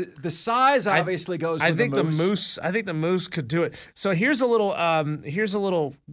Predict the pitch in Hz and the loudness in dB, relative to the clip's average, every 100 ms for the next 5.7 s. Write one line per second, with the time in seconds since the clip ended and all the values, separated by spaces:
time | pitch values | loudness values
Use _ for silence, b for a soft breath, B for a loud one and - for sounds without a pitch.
0 | 139 147 170 160 160 - 143 123 - 160 | -8 0 0 0 -2 -2 -2 0 -2 0
1 | 160 147 117 104 B B - 180 180 - | 2 2 -2 -6 B B -2 0 0 0
2 | 170 214 220 185 - 180 170 143 143 151 | 0 2 0 2 2 2 2 0 0 0
3 | 185 160 - - - _ 147 147 135 127 | 2 0 0 -2 -6 _ -4 0 0 -2
4 | - 135 147 147 143 143 131 147 139 131 | -2 -2 0 0 -2 -2 0 0 0 0
5 | - 143 123 110 - 104 73 | 0 2 0 -2 -4 -4 -6